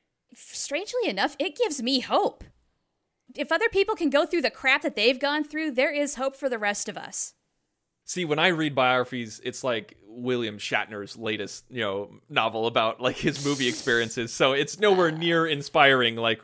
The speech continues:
Speaker 2: like with what you're talking
Speaker 1: It,
Speaker 2: about.
Speaker 1: it's a very different depth there, yeah. <laughs>
Speaker 2: Very much so. Very
Speaker 1: Okay,
Speaker 2: much so.
Speaker 1: fair enough, fair enough. Well,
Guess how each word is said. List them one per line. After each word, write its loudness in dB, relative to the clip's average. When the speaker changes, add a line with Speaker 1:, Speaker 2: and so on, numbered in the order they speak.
Speaker 2:
like 0
with -10
what 0
you're -6
talking -8
Speaker 1:
It, -6
Speaker 2:
about. -6
Speaker 1:
it's -6
a -2
very 4
different -6
depth -6
there, -6
yeah. -4
<laughs> 2
Speaker 2:
Very 4
much 2
so. -4
Very 4
Speaker 1:
Okay, 6
Speaker 2:
much -2
so. -6
Speaker 1:
fair 4
enough, 0
fair -2
enough. -2
Well, 2